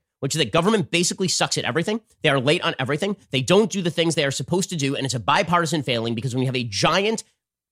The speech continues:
lumbering moron, which is the government, the best you can hope for is that they respond in slow and delayed fashion and in powerful fashion, and you need that to happen sometimes. But to expect that the government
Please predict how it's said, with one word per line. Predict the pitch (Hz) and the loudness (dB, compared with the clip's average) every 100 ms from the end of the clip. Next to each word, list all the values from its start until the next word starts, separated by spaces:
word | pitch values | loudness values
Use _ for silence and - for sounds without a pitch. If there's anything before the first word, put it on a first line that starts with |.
| _ - | _ -6
lumbering | 131 160 208 202 196 | 2 6 6 6 4
moron, | 151 160 147 104 73 | 6 6 4 2 -4
which | 92 104 | -6 -4
is | 175 180 | 0 0
the | 175 | 2
government, | 160 131 90 - - _ - | 0 0 -6 -10 -20 _ -6
the | 147 | 0
best | 196 240 | 2 2
you | 233 | 0
can | 208 | 2
hope | 185 196 - | 2 2 -2
for | 107 87 - - | -6 -6 -8 -6
is | 143 | -2
that | 175 | 0
they | 190 | 0
respond | 175 - 208 156 143 147 - | -2 0 2 2 2 -2 -4
in | 147 | -2
slow | 147 - 180 196 214 | 0 2 4 4 4
and | 170 | 0
delayed | 151 151 180 160 | 0 2 0 0
fashion | 165 139 - 180 | -2 -2 -4 -4
and | 156 | -2
in | 160 | -2
powerful | 147 233 226 - 131 | 2 4 2 0 -6
fashion, | 113 92 - 143 _ - | -6 -6 -6 -8 _ 0
and | |
you | 175 | 2
need | 196 233 | 4 2
that | 180 | 0
to | 175 | -2
happen | 131 120 | -2 -4
sometimes. | 120 113 110 87 82 - - | -6 -6 -8 -10 -10 -14 -4
But | 165 | -4
to | 165 180 | 0 -2
expect | - 254 196 - | 0 2 0 0
that | 151 | -6
the | 160 | 0
government | 170 180 151 123 | 2 2 0 -2